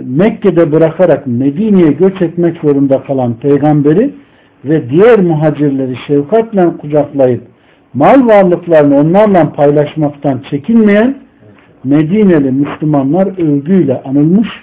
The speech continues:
ayette onların şahsında Müslüman toplumun bazı temel manevi ve ahlaki özelliklerine temas edilmiştir. Allah onların ahlakını bize de versin. Şimdi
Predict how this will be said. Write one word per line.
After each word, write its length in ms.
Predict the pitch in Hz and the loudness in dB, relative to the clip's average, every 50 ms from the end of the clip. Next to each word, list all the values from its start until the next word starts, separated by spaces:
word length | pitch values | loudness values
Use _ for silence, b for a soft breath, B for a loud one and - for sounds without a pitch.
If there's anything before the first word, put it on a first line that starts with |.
| b b b b b b b b _ _ | b b b b b b b b _ _
ayette 540 | 165 170 175 170 156 147 143 - - - - | -2 0 2 4 2 2 0 -2 -8 -10 -8
onların 460 | - 170 165 156 151 139 131 127 127 120 - - | -4 -2 0 0 2 0 0 -4 -6 -8 -8 -6
şahsında 720 | 175 165 151 - - - 160 165 165 202 226 254 - b b b b b b b b b _ | -4 -4 -4 -6 -6 -4 -4 -2 0 0 -2 -2 -4 b b b b b b b b b _
Müslüman 640 | 139 143 - - - 175 175 202 233 240 220 - - | -4 -4 -4 -4 -4 0 0 2 2 2 0 0 -2
toplumun 600 | 175 151 147 - 139 135 139 135 127 123 117 139 | -4 -4 -4 -4 -6 -2 -2 -2 -2 -2 0 0
bazı 420 | 175 180 175 160 143 135 127 - | 2 2 2 2 0 -4 -8 -10
temel 420 | - - 151 156 165 160 151 135 | -8 -6 -2 0 0 0 0 0
manevi 720 | 120 127 135 143 151 147 147 156 156 165 185 226 277 285 - B B B B B B | 0 -2 -2 -2 -2 0 0 0 0 0 0 -2 -2 -4 -8 B B B B B B
ve 100 | 156 185 | -6 -6
ahlaki 640 | - 180 156 147 151 151 151 151 151 147 - - 202 | -4 -4 -6 -4 -2 -2 -2 -2 -2 -4 -6 -10 -8
özelliklerine 880 | 170 147 131 135 139 127 131 131 120 - _ 143 127 127 147 180 - - - _ _ | -8 -6 -4 -4 -4 -4 -4 -8 -12 -12 _ -10 -8 -6 -8 -8 -10 -12 -16 _ _
temas 240 | 139 127 127 120 117 - | -10 -10 -8 -10 -10 -12
edilmiştir. 720 | 117 104 107 104 98 95 92 - - - - - - _ _ _ _ b b b b b b b b b b b b - | -16 -18 -16 -16 -16 -18 -18 -20 -20 -20 -20 -20 -20 _ _ _ _ b b b b b b b b b b b b -6
Allah 220 | 160 175 185 175 | -2 -2 0 0
onların 400 | 165 156 151 147 143 147 175 202 214 190 - - | 2 2 2 2 2 0 0 -2 -6 -10 -12 -10
ahlakını 640 | 151 151 143 131 131 127 123 - - 135 160 196 233 - - _ _ _ _ _ - | -8 -8 -6 -4 -4 -6 -6 -8 -8 -8 -8 -8 -8 -12 -18 _ _ _ _ _ -10
bize 240 | 123 127 131 113 | -4 -4 -4 -2
de 140 | 113 113 104 | -4 -6 -8
versin. 400 | 107 104 104 101 - - - 98 - - - 147 - - - - - - - - - - - - - | -8 -12 -14 -16 -18 -18 -20 -20 -20 -18 -16 -16 -14 -14 -14 -16 -16 -16 -18 -18 -20 -20 -20 -18 -12
Şimdi 380 | - 247 247 220 233 233 226 220 | -6 -4 -2 0 0 0 0 -2